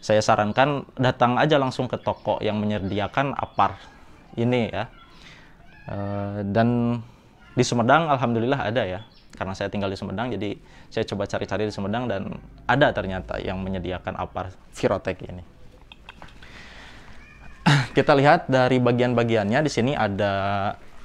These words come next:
pengunci ya, sebentar. Di sini ada pengunci. Ini ada pengunci.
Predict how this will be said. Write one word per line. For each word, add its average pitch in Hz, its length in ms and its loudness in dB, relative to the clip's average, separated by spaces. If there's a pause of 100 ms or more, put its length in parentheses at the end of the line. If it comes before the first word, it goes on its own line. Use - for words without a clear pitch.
(160)
pengunci 113 560 2
ya, 107 80 2 (320)
sebentar. 95 400 -12 (1400)
Di - 80 -12
sini 113 320 2
ada 104 320 2
pengunci. 101 720 0 (1300)
Ini 101 160 -6 (240)
ada 95 80 -8
pengunci. 101 800 -6